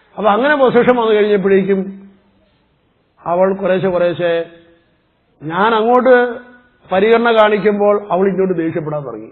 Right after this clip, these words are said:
ഹല്ലേലൂയ, ഹല്ലേലൂയ. അങ്ങനെ ദേഷ്യപ്പെടാൻ തുടങ്ങിയപ്പോഴേക്കും ഞാൻ ഒന്നും കൂടെ ശക്തമായി.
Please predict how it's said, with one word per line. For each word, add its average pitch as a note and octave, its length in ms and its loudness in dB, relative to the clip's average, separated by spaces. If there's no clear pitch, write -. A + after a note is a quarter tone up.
ഹല്ലേലൂയ, F#3+ 760 0
ഹല്ലേലൂയ. G3+ 520 2
അങ്ങനെ C4 240 0
ദേഷ്യപ്പെടാൻ C4 520 2
തുടങ്ങിയപ്പോഴേക്കും A#3+ 880 2
ഞാൻ G#3+ 180 2
ഒന്നും G#3+ 200 2
കൂടെ A3 160 2
ശക്തമായി. D3 560 -4